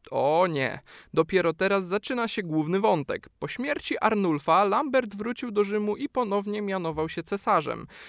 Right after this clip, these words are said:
Przypuszcza się, że to właśnie on nakazał zwołanie Trupiego Synodu, aby pośmiertnie zemścić się na spiskującym Formosusie.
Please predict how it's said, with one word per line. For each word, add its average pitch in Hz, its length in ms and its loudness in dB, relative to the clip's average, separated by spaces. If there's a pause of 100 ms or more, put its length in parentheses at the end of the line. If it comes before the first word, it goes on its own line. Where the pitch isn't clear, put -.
(140)
Przypuszcza - 500 -4
się, 247 180 -2
że 247 100 -6
to 247 120 -4
właśnie 240 360 0
on 247 220 0
nakazał 190 400 0
zwołanie 180 480 -2
Trupiego 180 420 -4
Synodu, 233 500 -4
aby 254 240 -2
pośmiertnie 196 680 -4
zemścić 165 440 -6
się 170 140 -8
na 160 100 -4
spiskującym 147 720 -8
Formosusie. 151 720 0